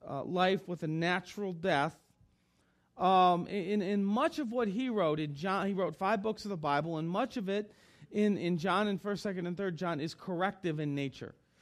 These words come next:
Like, he's trying to correct some of the things that have gone wrong in Christian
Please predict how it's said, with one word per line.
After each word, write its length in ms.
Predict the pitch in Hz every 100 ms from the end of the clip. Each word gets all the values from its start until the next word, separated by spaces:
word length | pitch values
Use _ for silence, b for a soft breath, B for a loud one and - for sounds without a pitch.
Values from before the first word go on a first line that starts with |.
| b
Like, 120 | 151 147
he's 180 | 185
trying 200 | - 190 170
to 40 |
correct 540 | - 175 165 190 -
some 160 | - 196
of 40 |
the 120 | 170 165
things 480 | - 170 170 151
that 240 | 147 156 -
have 180 | 170 147
gone 320 | 151 147 151
wrong 560 | 175 185 175 160 160 160 B B
in 160 | - 165
Christian 560 | - 190 180 - 165